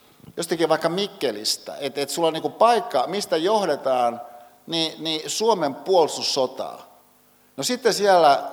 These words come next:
sen koulun pihalla, kun se oli koulu, mihinkä Mannerheim asettu, niin, niin se niinku asettui sen kouluun. Niin siinä on se koulun piha, on edelleen siinä. No siellä on niinku, äh,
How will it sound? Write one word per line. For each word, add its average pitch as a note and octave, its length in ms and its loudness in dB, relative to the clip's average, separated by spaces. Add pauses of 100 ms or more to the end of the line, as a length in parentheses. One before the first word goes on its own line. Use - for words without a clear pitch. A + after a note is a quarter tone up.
sen D3+ 220 -4
koulun F#3+ 560 2
pihalla, D3 580 -2
kun - 80 -14
se - 80 -8
oli A#2 160 -4
koulu, D#3+ 800 -2 (560)
mihinkä F#3 440 -4
Mannerheim C#3 720 -4 (440)
asettu, D3 720 -4 (920)
niin, D3+ 300 -4
niin D3+ 200 -6
se D#3 60 -10
niinku D3+ 140 -10
asettui G#3+ 360 -4
sen E3 240 -6
kouluun. B2 800 -4 (600)
Niin - 80 -12
siinä G3+ 140 -6
on F3+ 60 -4
se F3+ 80 -4
koulun G3+ 480 2
piha, G3+ 380 -4
on D#3+ 120 0
edelleen E3 360 -2
siinä. E3 340 -4
No E3+ 120 -4
siellä G3+ 300 -2
on F#3 80 -2
niinku, F#3 460 -2
äh, D3+ 460 -10